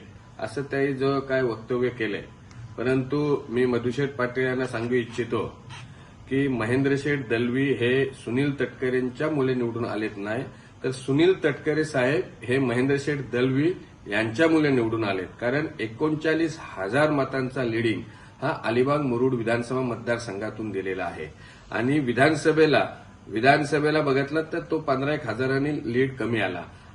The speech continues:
आणि त्याच्यातच कुठेतरी मासे सिंकली गेले आणि तिथेच राष्ट्रवादी काँग्रेस पक्षाच्या कार्यकर्त्यांना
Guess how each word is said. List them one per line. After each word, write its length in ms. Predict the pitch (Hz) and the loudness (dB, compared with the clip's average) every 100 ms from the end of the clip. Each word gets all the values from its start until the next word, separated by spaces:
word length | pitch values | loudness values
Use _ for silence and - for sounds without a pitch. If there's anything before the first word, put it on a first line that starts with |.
| - | -2
आणि 160 | 131 | 0
त्याच्यातच 640 | 135 127 131 170 165 160 | 0 0 0 2 0 0
कुठेतरी 380 | 165 156 151 156 | -4 -4 -4 -2
मासे 360 | 156 127 123 139 | 0 0 -2 -4
सिंकली 480 | - 120 120 139 143 | -4 -4 -2 -2 0
गेले 260 | 117 117 | 0 0
आणि 320 | 139 - 127 | -2 -2 -4
तिथेच 340 | 135 131 160 160 | -4 -4 -4 -2
राष्ट्रवादी 520 | 127 120 135 139 139 | -4 -4 -2 0 -2
काँग्रेस 340 | 135 123 127 | -2 -2 -2
पक्षाच्या 500 | 131 120 - - - | -4 -8 -6 -8 -6
कार्यकर्त्यांना 840 | - 131 127 123 123 120 123 127 | -2 0 0 -2 -6 -4 -4 -2